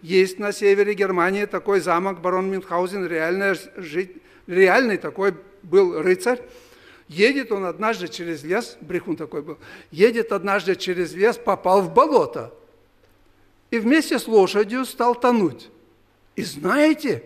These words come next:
говорит он, — я взял себя за волосы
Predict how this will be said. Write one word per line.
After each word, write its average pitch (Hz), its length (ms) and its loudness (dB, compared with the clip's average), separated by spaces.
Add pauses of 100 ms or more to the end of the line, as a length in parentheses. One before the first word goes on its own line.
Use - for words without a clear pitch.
говорит 170 380 -4
он, — 113 180 -6 (560)
я 175 180 2
взял 165 360 -2
себя 170 320 -6
за 156 180 -6
волосы 180 560 -4